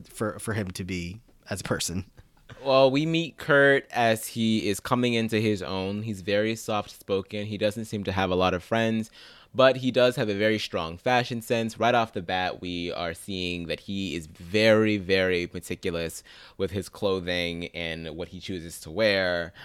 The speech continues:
Speaker 2: Um, he's also a very organized person. He's also a very well-read person. He's able to give a lot of, um, he has a lot of references to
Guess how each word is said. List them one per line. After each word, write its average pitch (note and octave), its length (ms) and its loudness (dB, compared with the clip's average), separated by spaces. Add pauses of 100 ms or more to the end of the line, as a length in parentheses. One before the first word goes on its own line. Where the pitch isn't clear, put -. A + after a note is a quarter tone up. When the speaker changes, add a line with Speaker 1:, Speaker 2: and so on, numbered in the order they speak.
(260)
Speaker 2:
Um, E2+ 520 -6
he's F#2+ 100 -10
also F#2+ 280 -6
a - 20 -10
very E2+ 240 -6
organized A2 520 -6
person. G2 600 -6 (200)
He's C3 160 -4
also A3 280 2
a - 20 0
very D3 200 4
well-read F#2+ 720 2
person. C#3 640 0 (260)
He's C3+ 380 0
able A#2 340 -2
to A2 180 -4
give F#2+ 240 -2
a - 100 -6
lot F2 460 -4
of, F#2+ 180 -4
um, D#2+ 460 -6 (380)
he D#3 100 4
has E3+ 80 8
a D3 60 4
lot G#2 200 4
of F#2 120 0
references E2+ 720 -2 (220)
to F2 480 -2